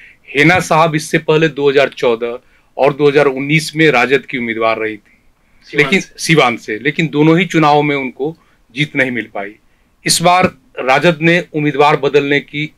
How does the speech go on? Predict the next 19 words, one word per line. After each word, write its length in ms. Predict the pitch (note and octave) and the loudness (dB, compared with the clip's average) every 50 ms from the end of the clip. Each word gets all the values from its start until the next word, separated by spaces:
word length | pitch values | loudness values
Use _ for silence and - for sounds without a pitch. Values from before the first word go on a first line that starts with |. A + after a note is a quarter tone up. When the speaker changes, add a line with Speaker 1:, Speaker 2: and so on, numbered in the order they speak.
| - | -2
Speaker 1:
एक 160 | D#3 D3+ - B2+ | -2 -2 -2 -2
जो 120 | C#3 C#3+ | -2 2
राजद 300 | C#3 C3+ C3+ C3+ D3+ D3+ | 2 2 4 2 0 0
में 200 | C#3+ C#3+ C#3+ C#3 | 0 -2 -2 -2
दो 120 | C3 C#3+ | -2 -6
तबका 320 | C#3+ - - - - B2+ A#2+ | -4 -4 -6 -4 -2 -2 -4
चल 200 | - - B2+ A#2 | -2 -2 -6 -6
रहा 200 | A2 A2 A2 A2 | -6 -8 -8 -10
है, 320 | G#2+ G#2+ B2 B2+ _ _ _ _ - - - _ _ - F3 | -14 -16 -20 -20 _ _ _ _ -20 -20 -20 _ _ -2 0
एक 180 | G3 - - | 0 0 -2
खेमा 300 | - - D#3+ D#3+ E3 E3 | -4 -2 0 2 2 2
का 120 | E3 E3+ D#3+ | 2 0 0
कहना 320 | D#3 D#3+ D3+ D3+ D#3 D#3 | 2 2 2 2 2 0
था 180 | D3+ - E3 D#3+ | 0 0 -2 -2
कि 160 | D#3+ - E3+ | 0 -2 -4
हम 260 | D3 C#3 D3+ E3 E3+ | -2 -2 -4 -4 -6
हेना 300 | D3+ - B2+ C3 C#3+ C#3 | -6 -4 -2 0 0 0
साहब 340 | C3 - B2 A#2 A#2+ A#2 _ - | -2 -2 -2 -2 -2 -2 _ -10
को, 200 | D3 D#3+ E3+ | -12 -12 -12